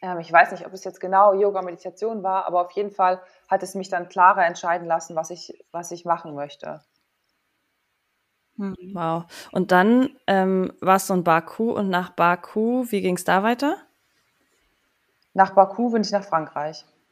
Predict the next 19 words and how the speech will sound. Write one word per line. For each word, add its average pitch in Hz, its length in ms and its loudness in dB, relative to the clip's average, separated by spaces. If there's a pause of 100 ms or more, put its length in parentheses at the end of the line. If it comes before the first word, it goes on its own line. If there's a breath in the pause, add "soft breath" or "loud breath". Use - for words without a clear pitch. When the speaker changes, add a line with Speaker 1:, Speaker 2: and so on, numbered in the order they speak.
(580)
Speaker 3:
Ah 208 120 2
ja, 165 120 2
okay, - 220 -6
Speaker 1:
Ach - 60 -4
Speaker 3:
dann 165 100 -4
Speaker 1:
so, 185 80 2
Speaker 3:
warst 180 100 4
du 190 40 8
Speaker 1:
oder 175 60 4
Speaker 3:
in 170 60 -2
Speaker 1:
wie 190 80 4
es 170 120 -2
in 185 80 -4
Speaker 3:
Frank- 180 120 6
Speaker 1:
Baku 214 160 -2
mit 175 140 -4
der 170 80 -4
Meditation 165 440 -8
weiterging. 151 460 -10